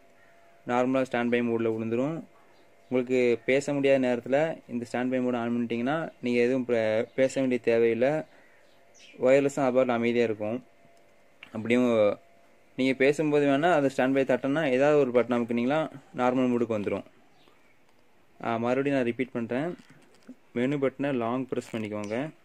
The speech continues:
டவுன் ஏரோ கிளிக் பண்ணிட்டே வாங்க. இதுல ஸ்டாண்ட் பைன்னு ஒரு ஆப்ஷன் இருக்கு பார்த்தீங்களா, அதை கிளிக் பண்ணிக்கோங்க. ஆட்டோமேட்டிக்கா விழுந்துரும்.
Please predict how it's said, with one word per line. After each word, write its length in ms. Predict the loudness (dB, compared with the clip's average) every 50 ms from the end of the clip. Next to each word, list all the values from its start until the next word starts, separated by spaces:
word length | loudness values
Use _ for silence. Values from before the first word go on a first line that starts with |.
| _ _ _ _ _ _ _ -20 _ _ _ _ _ _ _ -20 _ _ _ _ _ _ _ _ -20 -20 -20 -20 _ _ _ _ _ _ _ _ _ _ _ _ _ _ _ _ _ -20 _ -20 -20 _ _ _ _ _ -20 _ -20 -20 _ _ -20 _ -20 -20 _ -20 _ -20 -20 _ _ _ _ -20 -20 _ _ _ _ _ _ _ _ _ _ -16 _
டவுன் 200 | -4 -4 -2 0
ஏரோ 220 | 0 0 0 0 -2
கிளிக் 260 | -4 -8 -10 -6 -4
பண்ணிட்டே 320 | -4 -4 -2 -2 -2 -2
வாங்க. 500 | -2 -4 -6 -6 -6 -4 -4 -4 -6 -8 -12 -16 -20 -20 -20 -20 -20 _ _ _ _ _ _ _ _ _ _ _ _ _ -20 -20 -20 _ _ _ _ _ -2
இதுல 140 | 0 0 0 0 0
ஸ்டாண்ட் 220 | 0 0 0 2 0
பைன்னு 140 | 0 0 0
ஒரு 140 | 2 2 2
ஆப்ஷன் 240 | 0 0 -2 -6
இருக்கு 220 | -6 -6 -6 -8 -6
பார்த்தீங்களா, 380 | -4 -2 0 0 -2 -2 -6 -12 _ _ _
அதை 180 | -6 -6 -6 -6
கிளிக் 280 | -6 -12 -14 -10 -10
பண்ணிக்கோங்க. 640 | -10 -8 -8 -8 -8 -8 -6 -4 -4 -4 -6 -6 -10 -16 -20 -20 -20 _ _ -20 _ _ _ _ _ _ _ _ _ _ -20 -20 -20 -20 -20 -20 _ _ _ _ -20 -20 -20 -20 _ _ _ _ _ _
ஆட்டோமேட்டிக்கா 500 | -6 -2 -2 -2 -2 -2 -2 0 0 0
விழுந்துரும். 420 | 0 -2 -2 -4 -4 -6 -6 -8